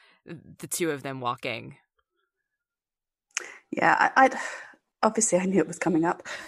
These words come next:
Speaker 2: Um, and I really liked the way that they, they cut between Lizzie being in the garden and then Darcy in the lake, and, and you know that they're gonna meet at some point.
Speaker 1: Mm-hmm.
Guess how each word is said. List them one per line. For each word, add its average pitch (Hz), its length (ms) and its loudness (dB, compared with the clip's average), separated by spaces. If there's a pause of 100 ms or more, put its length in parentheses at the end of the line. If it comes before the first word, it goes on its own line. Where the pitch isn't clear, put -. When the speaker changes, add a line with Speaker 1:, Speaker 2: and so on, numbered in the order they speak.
(120)
Speaker 2:
Um, 185 180 8
and 196 80 6
I 202 60 8
really 240 140 8
liked 220 180 6
the 190 60 0
way 185 140 8
that - 140 4
they, 170 160 8
they 175 220 4
cut - 340 0
between 165 420 4
Lizzie 165 200 6
being 165 200 8
in 170 60 6
the 165 60 4
garden 160 400 6
and 160 80 2
then 156 100 4
Darcy 165 320 6
in 175 60 0
the 160 60 4
lake, 160 340 6
and, 165 160 0
and 180 120 4
you 208 60 4
know 220 340 10
that 170 140 8
they're 160 80 8
gonna 160 180 6
meet 165 240 4
at - 100 0
some 170 200 2
point. - 340 -2
Speaker 1:
Mm-hmm. 175 340 -4